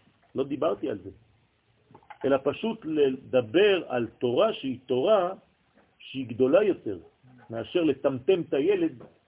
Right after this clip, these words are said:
שיחשוב שהקדוש ברוך הוא זה איזה זקן נמצא בשמיים ועם מקל. עבודה זרה. אלא להתחיל לתת לילד מושגים. הוא יכול להבין את זה.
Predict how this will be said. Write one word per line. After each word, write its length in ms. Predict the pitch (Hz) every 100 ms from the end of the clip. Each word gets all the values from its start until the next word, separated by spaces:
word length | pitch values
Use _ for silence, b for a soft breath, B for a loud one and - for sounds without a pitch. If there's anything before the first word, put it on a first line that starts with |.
| _ _ -
שיחשוב 500 | - 123 - 185 196
שהקדוש 460 | 151 131 131 156 143
ברוך 180 | 147 147
הוא 120 | 131 117
זה 80 | 131
איזה 260 | 135 127
זקן 340 | 107 123 151 147
נמצא 280 | 120 147
בשמיים 680 | 120 117 117 120 135 135 120 101
ועם 400 | 107 107 117 110
מקל. 320 | - 113 - _ - _ _ _ _ _ _ _ _ _ _ _ _ _ _ _ _ _ _ _ _ _ -
עבודה 320 | 123 135 151
זרה. 280 | 143 135 - - _ _ _ - _ _ _ _ -
אלא 180 | 143 147
להתחיל 760 | 143 143 139 - 247 240 208 156
לתת 340 | - 226 226
לילד 360 | 175 196 226 156
מושגים. 720 | 160 - 165 151 254 175 98 _ _ _ _ _ _ _ _ _
הוא 80 | 143
יכול 220 | 180 247
להבין 320 | 262 254 277 285
את 100 |
זה. 100 | 165